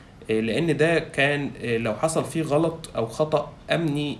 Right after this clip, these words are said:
أو خطأ، آه، في السلام، في ال-، في، في، في أمور السلام والأمان، آه، قد تؤدي إلى انتقال، آه، فيروس من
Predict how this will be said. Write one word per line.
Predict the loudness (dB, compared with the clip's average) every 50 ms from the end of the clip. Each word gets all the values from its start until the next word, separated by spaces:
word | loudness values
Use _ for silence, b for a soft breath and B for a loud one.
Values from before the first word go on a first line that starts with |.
| -2 -2
أو | -2 -2 -2 -6 -8
خطأ، | -4 -4 -2 0 0 0 0 -2 -4
آه، | -4 -4
في | -6 -6
السلام، | -10 -10 -4 -2 -2 0 0 0 -2
في | -4 -4 -6 -4
ال-، | -4 -4 -6 -6
في، | -6 -6 -6 -6
في، | -4 -4 -4 -4 -4
في | -4 -6 -8 -6
أمور | -6 -4 -2 0 0
السلام | 0 0 0 0 2 4 4 4 4 2
والأمان، | 0 0 -2 -2 0 0 0 0 -2 -4 B B B B B B B B B B B B -10 -4
آه، | -2 -2 -2 -2 2
قد | 2 2 2 2 -2
تؤدي | -4 0 0 0 0 0 -2 -2 -2 0 0
إلى | 0 0
انتقال، | 0 0 -2 -6 2 4 4 4 4 0 -4 -4 -4
آه، | -2 -2 -2
فيروس | 0 0 0 2 2 0 0 0 -2 -4 -6 -10 -10 -8
من | -4 0 2 2 2 2 2